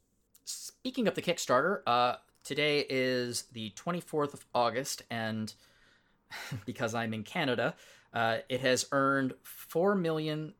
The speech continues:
six hundred fifty-six thousand one hundred eighty-five dollars. Uh, but I turned on my V P N, so for Americans, that is three million five hundred thirty-three thousand. Oh, hang on. Uh, that just jumped up again, so people are still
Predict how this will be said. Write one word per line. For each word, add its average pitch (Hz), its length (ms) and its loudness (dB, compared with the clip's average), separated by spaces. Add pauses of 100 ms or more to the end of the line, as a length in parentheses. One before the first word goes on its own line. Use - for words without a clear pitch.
(140)
six - 240 -6
hundred 156 320 -4
fifty-six - 460 -6
thousand 156 460 2
one 139 160 2
hundred 131 280 -2
eighty-five 120 560 2
dollars. 127 560 2 (480)
Uh, 113 320 4 (480)
but 123 240 2 (300)
I 107 60 -8
turned 117 260 -4
on 113 100 2
my 107 140 0
V 101 180 -10
P 120 200 -4
N, 135 280 0
so 110 220 -2
for 110 240 0
Americans, 127 640 2
that 120 340 -2
is 113 380 -4 (380)
three 196 300 -4
million 175 400 0
five 156 400 2
hundred 147 340 -6
thirty-three 135 640 -4
thousand. 123 640 2
Oh, 175 200 -2
hang 135 220 -2
on. 139 180 2 (360)
Uh, 117 220 2
that 107 200 -4
just - 200 -10
jumped - 280 0
up 139 120 2
again, 147 300 0
so 113 140 -2
people 143 240 0
are 135 60 2
still 131 380 2